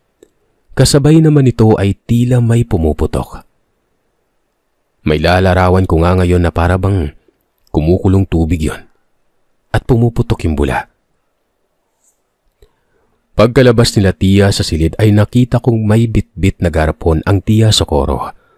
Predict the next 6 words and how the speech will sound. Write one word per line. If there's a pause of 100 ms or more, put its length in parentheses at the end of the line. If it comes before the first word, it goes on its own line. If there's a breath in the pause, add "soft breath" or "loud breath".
(1120)
Bukod
pa
diyan
ay
may
kandila